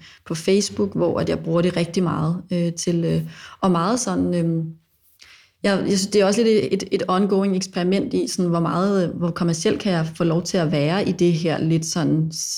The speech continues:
safe space, vi også har kreeret, hvor man ligesom debatterer og snakker om følelser og sådan. Men det har faktisk vist sig at være, øh, at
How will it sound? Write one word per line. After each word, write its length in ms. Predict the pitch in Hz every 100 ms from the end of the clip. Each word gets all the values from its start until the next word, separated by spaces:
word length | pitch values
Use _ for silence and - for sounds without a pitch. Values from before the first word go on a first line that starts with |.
| -
safe 260 | 175 175 180
space, 500 | - - 165 170 -
vi 80 | 170
også 240 | 160 160
har 60 | 160
kreeret, 340 | 165 170 165
hvor 120 | 156
man 120 | 151 160
ligesom 360 | 160 160 160 - - _ -
debatterer 540 | 170 147 - 190 -
og 120 | 175 156
snakker 340 | 151 156 180
om 260 | 175 165 156
følelser 500 | - 165 190 208 170
og 120 | 160
sådan. 380 | 156 143 160 - - - _
Men 100 | 190
det 80 | 190
har 60 | 196
faktisk 240 | 214 220
vist 200 | 226 233
sig 100 | 214
at 100 | 175
være, 480 | 170 165 160 147 -
øh, 80 | 147
at 100 | 143